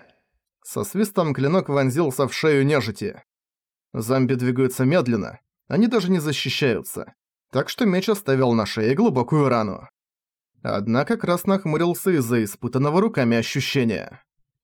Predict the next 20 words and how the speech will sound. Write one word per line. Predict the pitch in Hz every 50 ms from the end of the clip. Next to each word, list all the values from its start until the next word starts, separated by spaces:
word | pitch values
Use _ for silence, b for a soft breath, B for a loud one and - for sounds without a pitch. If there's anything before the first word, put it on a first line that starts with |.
| _ _ _
Будь | - 110 104 104 139 165 180
это | 165 - 151 139
зомби, | 123 117 143 185 185 170 143 143 139 127 - - _ _ _
ничего | - 123 120 - - 202 247
бы | 220 185 160
с | - 180
их | - -
телами | - 147 160 175 165 151
не | 143 143 139
изменилось, | 127 120 131 135 143 165 143 113 - - - - - _ _ _ _ _ _ _ _ -
разве | - - - 120 147 190 233
что | 220 - - 226
они | 220 220
стали | 202 202 - 123 135 175
бы | 170 165
более | 135 127 135 123 120 107
хрупкими | - - 131 170 - - 240 226 220
из-за | 208 208 196 190 240 180
раны | 127 117 117
гниения. | 120 131 131 156 143 131 127 120 113 104 85 60 -